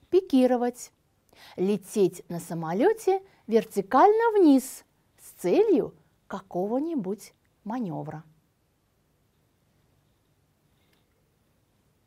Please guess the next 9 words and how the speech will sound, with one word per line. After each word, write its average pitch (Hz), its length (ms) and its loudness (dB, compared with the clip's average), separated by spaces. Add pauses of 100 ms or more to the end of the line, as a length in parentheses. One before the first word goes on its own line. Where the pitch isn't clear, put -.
(1160)
И - 40 -18
последнее 311 600 -2
слово, 185 320 -10
ребята, 165 440 -14 (440)
гашетка. 180 800 -4 (440)
Крючок 302 600 -6 (600)
в 180 80 -4
огнестрельном 226 720 0
оружии – 349 600 -4